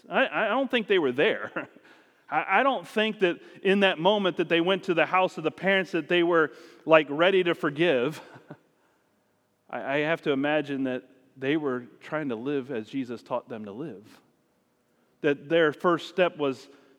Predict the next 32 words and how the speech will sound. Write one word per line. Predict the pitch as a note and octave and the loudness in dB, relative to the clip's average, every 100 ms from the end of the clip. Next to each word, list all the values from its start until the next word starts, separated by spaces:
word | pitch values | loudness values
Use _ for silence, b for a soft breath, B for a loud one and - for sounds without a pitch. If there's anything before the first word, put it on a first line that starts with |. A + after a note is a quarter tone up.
| _ | _
to | D3 | -10
seek | - F#3 - | -6 -8 -6
to | - | -10
forgive. | C3+ C3+ A#2 E3 D3+ C3 - - b b b b b | -8 -8 -4 0 0 0 -8 -20 b b b b b
And | D3+ D#3+ | -2 0
those | F3+ D#3+ | 0 -2
parents | - G3+ G#3+ F#3 - - | -6 -2 0 -2 -6 -4
also | E3+ A3+ A#3 - G3+ F3 | 2 2 0 -2 -2 -2
showed | - - G3+ G#3 G3 F#3 - | -6 -4 0 2 2 0 -2
up | F#3+ E3 - - - | -2 0 -2 -10 -2
at | F3 F3+ | -2 -2
the | F#3 | -10
funeral | - F#3+ G3 D#3+ C#3 | -10 -8 -4 -4 -4
of | D#3+ C#3+ | -4 -6
the | D3+ | -8
killer, | - F3+ A#2+ | -8 -6 -6
the | B2 | -8
shooter. | A#2+ F#3 C#3 A#2 _ _ _ _ _ _ | -8 -8 -10 -12 _ _ _ _ _ _
They | F#3 F3 | 0 2
went | F#3 G3+ - | 2 -2 -4
to | F#3+ | -4
his | E3 D#3 | -4 -6
funeral | - F#3+ C#3 - B2 _ _ _ _ _ _ _ _ _ b b b | -8 -8 -8 -10 -18 _ _ _ _ _ _ _ _ _ b b b
because | F3+ G#3 F3+ C#3+ | -4 0 0 0
they | F#3 A#3 A#3+ | 2 2 2
knew | G#3+ G#3+ G3+ | -2 0 2
that | F3+ C#3+ | 0 0
they | F3 G#3 | -2 0
needed | G#3 G3 F#3 D3+ | -2 0 -2 -4
to | D3 | -14
seek | - G#3 F#3+ - | -8 -6 -6 -10
forgiveness. | - D3+ E3+ D#3+ C3+ A2 - - | -8 -2 -2 -2 -4 -8 -18 -20